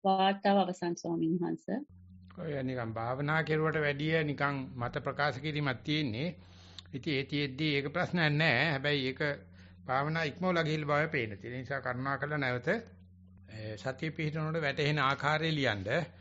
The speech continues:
Speaker 2: ඔය තියෙන දේවල් අයින් කරන්න බෑ. තිබිච්චාවයි. හැබැයි පරියංක වාර්තාවට, භාවනා වාර්තාවට ඒ මතිමතාන්තර ලියන එක පුළුවන් තරම් අඩු කරලා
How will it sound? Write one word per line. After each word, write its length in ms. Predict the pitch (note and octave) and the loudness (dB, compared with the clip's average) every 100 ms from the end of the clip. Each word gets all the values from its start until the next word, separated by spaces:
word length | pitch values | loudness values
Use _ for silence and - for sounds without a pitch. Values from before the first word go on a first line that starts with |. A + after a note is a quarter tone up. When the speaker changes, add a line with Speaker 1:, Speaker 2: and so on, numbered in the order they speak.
| - - | -20 -8
Speaker 2:
ඔය 160 | D3 E3+ | -2 0
තියෙන 280 | F#3 F3 | 2 2
දේවල් 300 | E3+ F3+ F3 E3 C3+ - - - - | 2 4 4 2 -4 -10 -16 -16 -14
අයින් 240 | - C3+ C3+ | -4 0 2
කරන්න 280 | C#3 C3 A#2 | 0 0 2
බෑ. 240 | B2+ D#3 E2+ - - - - | 2 2 0 -10 -20 -20 -10
තිබිච්චාවයි. 720 | - E3+ G#3 F#3+ G#2+ G#2+ C#3+ | 0 0 2 2 2 4 2
හැබැයි 360 | C3 B2+ C3+ A#2+ G2+ | 0 0 0 -2 -6
පරියංක 440 | B2+ C3 D3+ D#3+ E3 | -4 -2 0 -2 -2
වාර්තාවට, 720 | C3 B2+ - - F3 D#3+ A#2+ A#2 | 0 0 0 -2 0 0 -4 -6
භාවනා 440 | A#2 A#2 C3 B2+ | -4 -4 -4 -2
වාර්තාවට 640 | A#2 B2 B2 D3+ D3+ D3 G#2+ | -2 -2 -2 -2 -2 -4 -4
ඒ 760 | A#2 D#3+ - - - - C3+ | -6 -6 -14 -20 -20 -10 -8
මතිමතාන්තර 840 | B2 A#2+ A#2+ D#3 D#3+ E3+ E3 D#3+ E3 | -4 -6 -2 0 2 4 4 4 0
ලියන 260 | D#3 D#3+ D#3 | 2 0 0
එක 120 | D3+ | -2
පුළුවන් 300 | C3+ C#3 C#3 | -4 -2 -2
තරම් 260 | C#3 C#3 B2 | -2 -2 0
අඩු 180 | A#2+ | -2
කරලා 360 | B2+ D3+ D3 G#3 | -2 -2 -2 -4